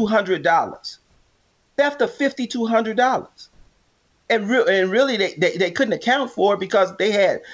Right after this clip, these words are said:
some, uh, some drug addict who, who was their C I, uh,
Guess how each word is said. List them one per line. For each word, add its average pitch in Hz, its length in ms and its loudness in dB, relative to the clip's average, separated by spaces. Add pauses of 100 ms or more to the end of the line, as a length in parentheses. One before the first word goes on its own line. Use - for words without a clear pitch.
(120)
some, 202 440 0
uh, 143 440 4 (420)
some 185 240 0
drug 220 300 2
addict 170 460 2
who, 180 500 -2
who 180 200 0
was 165 180 -2
their 175 180 2
C 202 280 0
I, 185 380 2 (600)
uh, 156 280 2